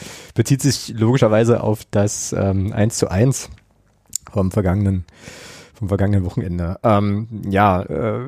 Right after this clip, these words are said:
genau, Grüße an der Stelle gehen erstmal raus an Heiko,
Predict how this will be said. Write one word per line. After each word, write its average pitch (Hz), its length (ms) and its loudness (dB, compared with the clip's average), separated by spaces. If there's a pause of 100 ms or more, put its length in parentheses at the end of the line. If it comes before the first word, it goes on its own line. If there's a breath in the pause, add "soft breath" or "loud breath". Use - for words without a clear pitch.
(440)
genau, 117 240 2
Grüße 147 220 2
an 139 60 0
der 143 60 2
Stelle 147 220 0
gehen 127 140 0
erstmal 120 220 -4
raus 127 120 -2
an 113 160 -2
Heiko, 123 420 -2